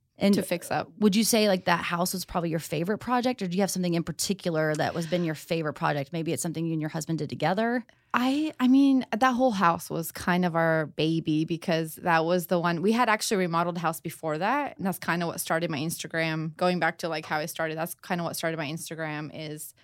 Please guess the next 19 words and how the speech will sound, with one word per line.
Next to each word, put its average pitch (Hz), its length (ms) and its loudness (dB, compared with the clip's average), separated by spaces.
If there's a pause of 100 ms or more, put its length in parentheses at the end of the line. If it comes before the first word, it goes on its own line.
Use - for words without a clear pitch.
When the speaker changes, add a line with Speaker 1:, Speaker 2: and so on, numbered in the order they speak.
(220)
Speaker 2:
our 175 100 4
very 156 320 -2
first 202 400 -4
house - 300 -6
that - 120 -10
remodeled, 151 440 -6
but 180 100 0
it, 180 100 -4
we 185 120 2
did 180 180 0
it - 80 -6
so 180 180 -2
quickly. 175 600 -4
And 165 140 -6
it 135 60 -8
was 175 100 -6
kind 165 200 0
of 160 60 -6
like, 151 220 -2